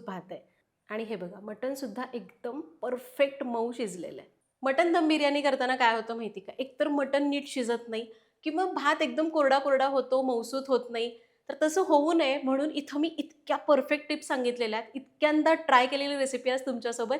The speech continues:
शेअर करणार आहे, ज्याच्यामध्ये भात एकदम मोकळा होणार, तरीसुद्धा कोरडा न होता मऊसूत होईल आणि मटण एकदम मऊ शिजेल. रेसिपी शिकायची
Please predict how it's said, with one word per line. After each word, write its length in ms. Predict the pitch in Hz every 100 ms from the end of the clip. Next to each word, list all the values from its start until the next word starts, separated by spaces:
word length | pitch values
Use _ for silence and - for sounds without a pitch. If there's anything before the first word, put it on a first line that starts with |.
| -
शेअर 220 | 269 247
करणार 360 | 247 214 202
आहे, 80 | 185 - _ _
ज्याच्यामध्ये 440 | - 254 285 285 302
भात 280 | 262 262 277
एकदम 260 | 226 311
मोकळा 360 | 285 254 240 269
होणार, 320 | 294 262 269 -
तरीसुद्धा 420 | 254 254 262 220 285
कोरडा 420 | 277 254 240 254
न 60 |
होता 320 | 285 269 254 269
मऊसूत 460 | 262 226 220 294 -
होईल 180 | 247 294 - _ _ -
आणि 180 | 226
मटण 400 | 254 247 247 294 311 262
एकदम 400 | 226 214 277 294
मऊ 360 | 254 233 247
शिजेल. 340 | 254 220 180 180 - _ _ -
रेसिपी 320 | 247 311 359
शिकायची 500 | 349 320 285 302 311